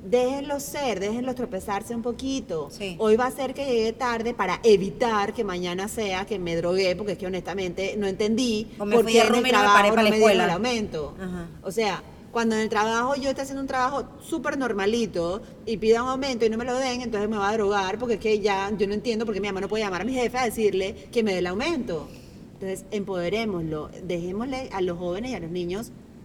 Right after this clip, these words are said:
Speaker 1: saber que valen, que pueden, pero que va a haber problemas en la vida y que ellos tienen que buscar alternativas de solución.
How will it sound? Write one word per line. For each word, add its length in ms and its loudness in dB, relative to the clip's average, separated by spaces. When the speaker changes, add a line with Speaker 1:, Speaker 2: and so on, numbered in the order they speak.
Speaker 1:
saber 540 -2
que 140 -4
valen, 540 -4
que 100 -6
pueden, 840 0
pero 140 -6
que 80 -10
va 80 -8
a 20 -6
haber 140 -8
problemas 360 -4
en 80 -8
la 80 -4
vida 280 -4
y 60 -6
que 160 -6
ellos 140 -6
tienen 180 -6
que 60 -8
buscar 200 -6
alternativas 420 -6
de 60 -6
solución. 460 -8